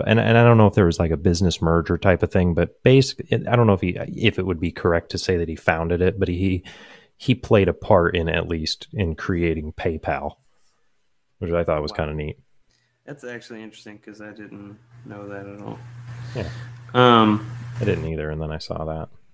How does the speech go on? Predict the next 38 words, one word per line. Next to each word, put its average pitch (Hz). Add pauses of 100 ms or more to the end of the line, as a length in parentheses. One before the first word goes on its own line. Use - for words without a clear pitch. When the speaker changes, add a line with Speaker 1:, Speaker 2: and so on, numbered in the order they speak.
Speaker 1:
But 101
Speaker 2:
The 120
only 143
thing 151
I, 123
the 107
only 131
things 120
I 107
know 104
about 98
Elon 98
Musk 98
are, 101 (300)
wow, -
my 120
audio 117
is -
catching 107
really 104
loud 101
for -
some -
reason. -
Speaker 1:
Yeah, 175
you, 156
you're 147
kinda 190
going 131
in 110
and 101
out, 95
almost 113
like 110
it, 92
it 101
tries 101
to 87